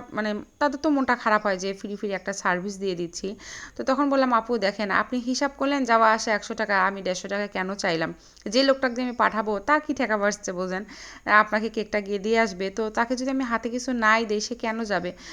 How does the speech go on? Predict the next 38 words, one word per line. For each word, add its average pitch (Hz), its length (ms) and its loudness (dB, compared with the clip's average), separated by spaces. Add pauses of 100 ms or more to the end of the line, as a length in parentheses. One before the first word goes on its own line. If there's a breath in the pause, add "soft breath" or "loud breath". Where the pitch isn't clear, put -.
(120)
আহ, 220 260 4
তো 247 120 0
তখন 247 280 -2
বলতেছে, 226 320 -4
"আপু, 208 240 -2 (160)
কি 247 160 -6
যে 247 120 2
বোকার 220 300 0
মতন 214 260 -6
কাজ 202 260 0
করছি।" 196 420 -4 (640 loud breath)
তখন 262 280 4
উনি, 294 240 2
মানে, 285 240 2 (120)
বাবু 233 280 6 (160)
সামলাবে 254 580 4
না 208 140 0
কেকটা 247 380 0
হাতে 240 280 0
নিবে, 220 300 0
কি - 200 -6
যে 240 100 0
একটা 247 220 -4
নাজেহাল 214 540 -2
অবস্থা। 202 480 2 (420 loud breath)
অনেক 247 240 0 (120)
ইয়া 240 240 4
করে 247 220 2
আমি 220 280 2
আবার 214 200 0
হচ্ছে 220 260 -4
ওনাকে 202 260 -6
ঠিক 247 220 -6
করে 233 220 2
দিলাম। 190 260 0 (140)
অনেকে 269 360 4
তো 285 100 0 (100)
আছে 226 280 2